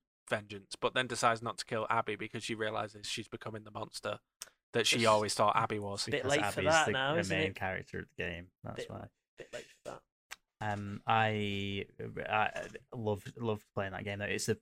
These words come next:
Speaker 2: it was the, pretty much the last game that I've been really, really engrossed by.
Speaker 3: I
Speaker 2: And
Speaker 3: was,
Speaker 2: that's
Speaker 3: I
Speaker 2: going
Speaker 3: was,
Speaker 2: back.
Speaker 3: I find it's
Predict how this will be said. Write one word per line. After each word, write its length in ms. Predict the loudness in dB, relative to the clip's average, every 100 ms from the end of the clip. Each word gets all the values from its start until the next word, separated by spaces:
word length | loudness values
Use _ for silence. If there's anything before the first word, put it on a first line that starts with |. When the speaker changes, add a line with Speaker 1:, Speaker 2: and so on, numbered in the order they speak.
| -4
Speaker 2:
it 200 | -4 -2
was 140 | -4
the, 160 | -6 -8 _ _ -16 -16 0
pretty 220 | 2 4
much 160 | 4
the 100 | 4
last 380 | 6 6 4 4
game 240 | 2 4 4
that 80 | 2
I've 80 |
been 180 | 0 -6 -8 -4
really, 480 | 0 2 2 0
really 480 | -4 -4 -2 0 -2
engrossed 460 | -4 -6 -4 -6 -6
by. 180 | -4 2
Speaker 3:
I 180 | 4 4
Speaker 2:
And 80 |
Speaker 3:
was, 120 | 4 2
Speaker 2:
that's 180 | 6
Speaker 3:
I 80 | 6
Speaker 2:
going 120 | 6
Speaker 3:
was, 100 | 0
Speaker 2:
back. 240 | -4 -6 -12 _ 0
Speaker 3:
I 120 | 2
find 360 | 6 8 8
it's 300 | 4 -4 -6